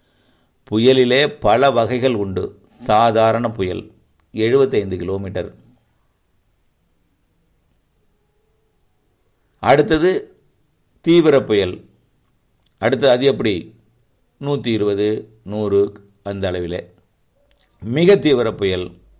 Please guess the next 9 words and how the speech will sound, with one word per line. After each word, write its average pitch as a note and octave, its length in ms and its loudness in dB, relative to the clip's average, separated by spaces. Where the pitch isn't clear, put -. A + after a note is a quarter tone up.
நூற்றி G#2+ 320 -4
ஐம்பது, F2 420 -4
அதிதீவிர C3+ 580 2
புயல் F#2 320 -6
நூற்றி A#2 340 -8
எண்பது, F#2 420 -6
சூப்பர் D#3 460 2
புயல் F#2 320 -2
இருநூறு, A2 520 -4